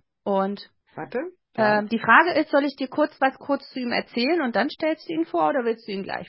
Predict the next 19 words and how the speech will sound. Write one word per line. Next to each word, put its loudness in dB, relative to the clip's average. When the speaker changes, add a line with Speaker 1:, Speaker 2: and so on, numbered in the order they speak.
Speaker 1:
vorstellen? -16
Speaker 2:
Na, 6
wir 8
haben 10
ja 10
immer 4
gleich, -4
äh, -2
die 2
Foto 0
Speaker 1:
Na, 6
dann 4
leg -2
Speaker 2:
beschrieben. -8
Speaker 1:
los. -6
Speaker 2:
Also, 4
ähm, 0
junger 10
Mann, 6